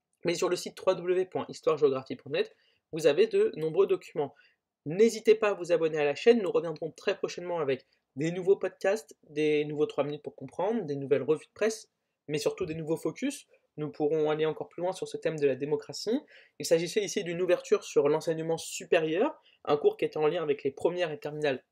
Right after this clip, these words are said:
A G G S P sur la démocratie. J'espère qu'il vous a plu. C'était un focus de cinq numéros. On a pris plaisir à, à le faire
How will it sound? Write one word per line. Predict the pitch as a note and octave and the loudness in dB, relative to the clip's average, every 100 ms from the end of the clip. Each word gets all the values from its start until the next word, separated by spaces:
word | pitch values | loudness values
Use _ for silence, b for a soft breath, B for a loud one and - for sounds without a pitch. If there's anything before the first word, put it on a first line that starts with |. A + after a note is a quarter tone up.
| - | 0
A | E3+ | 2
G | E3 E3 | 2 -4
G | D3 | 2
S | C#3 - | 2 4
P | C3 G3+ - _ _ | 0 0 -6 _ _
sur | - D#3+ | 2 4
la | D3+ | 6
démocratie. | D3 D3 C#3 B2+ A3 A3+ | 4 2 -2 -8 -4 -2
J'espère | D3+ - A3 | -4 -2 -2
qu'il | - D3+ | -2 -6
vous | C#3 | -2
a | B2+ | -2
plu. | - A3+ D4+ _ _ | -2 -4 -4 _ _
C'était | - - | -10 -6
un | C#3 | -4
focus | - C#3+ F3 | -4 -4 -4
de | C3+ B2+ | -4 -4
cinq | - G#3+ - | -4 -8 -6
numéros. | C#3+ A#2+ B2 B3 b b _ _ | -4 0 2 0 b b _ _
On | B2+ | -8
a | B2+ | -6
pris | C#3+ | -8
plaisir | D#3+ F3+ G3 E3+ | -2 4 6 6
à, | D3 C3 | 4 2
à | - _ C#3+ | 0 _ -4
le | |
faire | C#3 E3 C#3 | 2 4 4